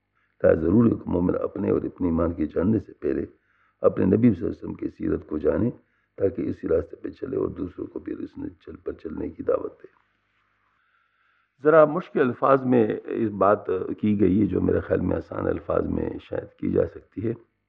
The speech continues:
اور وہ یہ ہے کہ نبی کو جو چیز دکھائی جاتی ہے،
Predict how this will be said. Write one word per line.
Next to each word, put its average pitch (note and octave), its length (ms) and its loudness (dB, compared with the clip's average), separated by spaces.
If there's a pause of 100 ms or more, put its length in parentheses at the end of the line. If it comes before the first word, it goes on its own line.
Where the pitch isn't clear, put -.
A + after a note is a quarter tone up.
(2250)
اور F2+ 140 4
وہ F#2 180 4
یہ G2 200 4
ہے G2 140 6
کہ D#2+ 340 0 (1800)
نبی B2+ 400 6 (2750)
کو F2 180 4 (1300)
جو F#2 260 -2
چیز F2+ 380 0 (360)
دکھائی F#2+ 560 2
جاتی E2 560 -2
ہے، - 40 -6